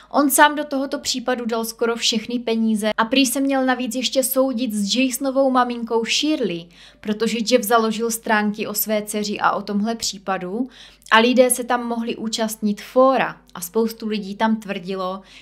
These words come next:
že zatím právě stojí Jason se Shirley. No a Shirley říká, že se jim o hodně zhoršila kvalita života právě kvůli téhle diskuzi.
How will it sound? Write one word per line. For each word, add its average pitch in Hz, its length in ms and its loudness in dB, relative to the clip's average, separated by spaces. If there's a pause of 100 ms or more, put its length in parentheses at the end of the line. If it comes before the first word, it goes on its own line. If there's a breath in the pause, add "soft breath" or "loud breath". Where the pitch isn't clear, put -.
že - 160 0
zatím 220 380 2
právě 202 360 2
stojí 190 360 -6 (160)
Jason 214 380 -2
se 185 140 -8
Shirley. 170 500 -8 (400 loud breath)
No 208 120 4
a 220 80 4
Shirley 233 460 0
říká, 214 380 2
že 208 140 -4
se 214 140 -4
jim 208 180 -2
o - 100 -4
hodně 196 380 -4
zhoršila 190 480 -2
kvalita 185 460 -6
života 190 600 -2 (320 loud breath)
právě 233 400 4
kvůli 208 340 -4
téhle 175 400 -4
diskuzi. 190 600 -8